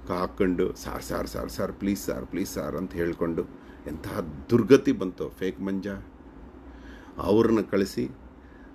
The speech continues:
ಅಹೋರಾತ್ರನ್ ಬಾಯಿ ಮುಚ್ಚಕ್ಕೆ ಹೇಳಿಸಿ, ಅಹೋರಾತ್ರನ್ಗೆ ಹೇಳಿ, ಹಂಗೋ ಹಿಂಗೋ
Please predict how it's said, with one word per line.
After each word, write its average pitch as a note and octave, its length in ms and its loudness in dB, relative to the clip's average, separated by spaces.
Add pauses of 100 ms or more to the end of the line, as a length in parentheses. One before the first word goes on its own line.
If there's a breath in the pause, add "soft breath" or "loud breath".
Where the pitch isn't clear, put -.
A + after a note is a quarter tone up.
(100)
ಅಹೋರಾತ್ರನ್ F#2+ 840 4
ಬಾಯಿ G2+ 220 2
ಮುಚ್ಚಕ್ಕೆ G2 520 -4
ಹೇಳಿಸಿ, F2 340 -6 (1300 loud breath)
ಅಹೋರಾತ್ರನ್ಗೆ F#2 840 4
ಹೇಳಿ, F#2 240 4
ಹಂಗೋ F2+ 320 4
ಹಿಂಗೋ F2+ 520 2